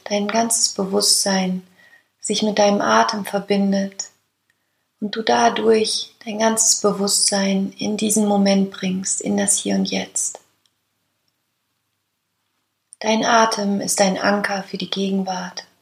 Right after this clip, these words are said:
Du brauchst jetzt gerade nichts zu tun, außer zu atmen, deinen Atem zu beobachten,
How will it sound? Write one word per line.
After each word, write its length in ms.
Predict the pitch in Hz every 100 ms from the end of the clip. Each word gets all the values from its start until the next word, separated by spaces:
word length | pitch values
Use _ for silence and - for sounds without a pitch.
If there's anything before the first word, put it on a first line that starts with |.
| _ _ _ _ _ _ _ _ _ _ _ _ _ _ _ _ _ _ _ _ _ _ _ _ _ -
Du 100 | 214
brauchst 400 | 214 220 220 -
jetzt 220 | 208 -
gerade 580 | 202 196 196 196 196 202 - _ _
nichts 640 | 240 233 - - - - - _ _ -
zu 180 | -
tun, 640 | - - 196 196 190 196 190 _ -
außer 500 | 247 240 - 202 185
zu 180 | 196 220
atmen, 680 | 190 190 - 196 196 190 190 _ _ _ _ _ _ _ _ _ _ _
deinen 240 | - 196 190
Atem 520 | 202 196 196 196 196
zu 160 | - 208
beobachten, 1080 | 202 196 196 202 202 202 - 202 190 190